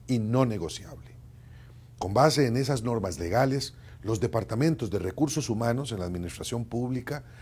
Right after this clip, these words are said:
han reconocido a lo largo de los años, durante este y muchos gobiernos anteriores,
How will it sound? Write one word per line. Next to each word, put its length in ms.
han 160
reconocido 720
a 80
lo 140
largo 340
de 60
los 180
años, 400
durante 540
este 220
y 40
muchos 320
gobiernos 480
anteriores, 640